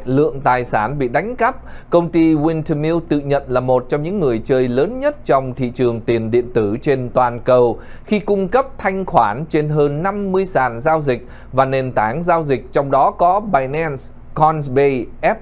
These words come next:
T X, Kraken cũng như là các nền tảng phi tập trung như là Diex và Uniswap. Loại tiền điện tử Wintermute là một công ty mới nhất trong danh sách nạn nhân của các vụ tấn công mạng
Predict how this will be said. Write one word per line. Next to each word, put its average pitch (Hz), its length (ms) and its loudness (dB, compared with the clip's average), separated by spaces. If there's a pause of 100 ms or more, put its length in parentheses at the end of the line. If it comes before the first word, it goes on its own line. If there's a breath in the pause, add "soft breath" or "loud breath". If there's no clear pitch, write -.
T 160 380 0
X, - 100 -16 (320 loud breath)
Kraken 147 600 0
cũng 180 140 -2
như 214 100 0
là 147 120 2
các 214 280 -2
nền 131 260 -2
tảng 123 320 0
phi 165 300 -2 (100)
tập 117 140 4 (100)
trung 147 300 0
như 139 160 0
là 113 300 2
Diex 135 540 0 (240 loud breath)
và 120 260 4
Uniswap. 143 720 0 (360)
Loại 151 260 6
tiền 160 300 2
điện 160 180 0
tử 131 380 4 (140)
Wintermute 185 760 2
là 131 120 2
một 131 160 0
công 160 220 -2
ty 151 220 2
mới 160 340 2
nhất 262 340 -2
trong 143 240 2
danh 143 240 -2
sách 208 260 -2
nạn 127 320 -4
nhân 147 200 0
của 107 100 -2
các - 280 -2
vụ 120 280 0
tấn 190 240 0
công 131 220 0
mạng 113 200 -2